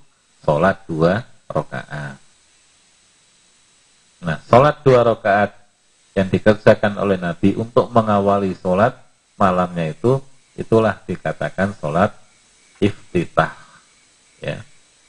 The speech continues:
pembukaan. Ada yang mengatakan dua rakaat itu adalah Nabi setelah sholat witir, itu kadang-kadang Nabi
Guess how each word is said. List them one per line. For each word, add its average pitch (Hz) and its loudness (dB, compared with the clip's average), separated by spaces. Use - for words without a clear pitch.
pembukaan. 85 -2
Ada 151 6
yang 170 -4
mengatakan 135 0
dua 113 6
rakaat 101 0
itu 139 0
adalah 104 -2
Nabi 107 4
setelah 127 2
sholat 107 2
witir, 95 0
itu - 6
kadang-kadang 139 2
Nabi 117 -2